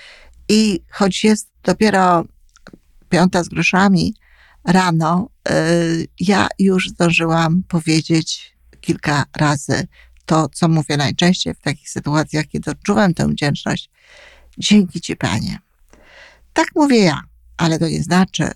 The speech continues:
że wystar-, że trzeba mówić w taki sposób. Można mówić po prostu „dzięki”. Można mówić po prostu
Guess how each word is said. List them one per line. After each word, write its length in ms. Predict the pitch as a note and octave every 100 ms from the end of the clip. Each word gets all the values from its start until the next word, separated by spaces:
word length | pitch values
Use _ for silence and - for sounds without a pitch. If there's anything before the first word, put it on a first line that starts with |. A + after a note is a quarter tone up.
| _
że 200 | F#3 E3
wystar-, 460 | - E3 - D#3+ D#3 _ _
że 160 | - E3
trzeba 560 | - - G#3 F#3 D3 - -
mówić 260 | - -
w 40 | -
taki 280 | - C#3+ -
sposób. 540 | - A2 - - -
Można 360 | D3 D#3 - C#3+
mówić 440 | C#3+ F3 E3+ -
po 160 | - D3
prostu 580 | - B2 - - F3 F3+ _ _ _ _ -
„dzięki”. 520 | G4+ G#4+ - - - _ _
Można 260 | C#3+ D3 D3+
mówić 280 | D#3 D3+ -
po 120 | D#3+
prostu 520 | D3 - - - C3+